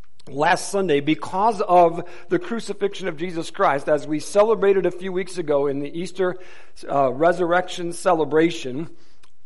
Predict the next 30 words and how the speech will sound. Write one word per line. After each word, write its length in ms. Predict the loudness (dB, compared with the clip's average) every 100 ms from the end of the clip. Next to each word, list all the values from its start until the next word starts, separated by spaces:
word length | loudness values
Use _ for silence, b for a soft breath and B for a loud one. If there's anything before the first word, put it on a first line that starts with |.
| -10
signified 800 | -10 2 4 4 2 4 2 2
through 120 | -2
the 100 | -4
death 400 | 2 4 4 2
of 140 | -6 -4
Jesus 340 | -4 -4 -6
Christ 360 | -2 0 0 -2
on 140 | -4
the 60 | -4
cross, 580 | 0 2 2 -4 -8 -10 B B B
we 180 | 2 4
looked 320 | 4 2 2
at 120 | -2
the 100 | -4
fact 480 | 0 0 2 0 2
that 200 | 0 0
prior 460 | -2 2 2 2
to 140 | 0 2
that, 340 | 4 4 2
through 160 | -6 -6
the 160 | 0
Old 240 | 2 0 -2
Testament, 600 | -2 -2 -2 -4 -4 -2
we 120 | -4
did 240 | 0 -2
not 280 | 0 0 0
have 220 | 2 0
access 440 | 2 -4 -2 -2 -2
to 100 | -4
God, 400 | 0 2 2 0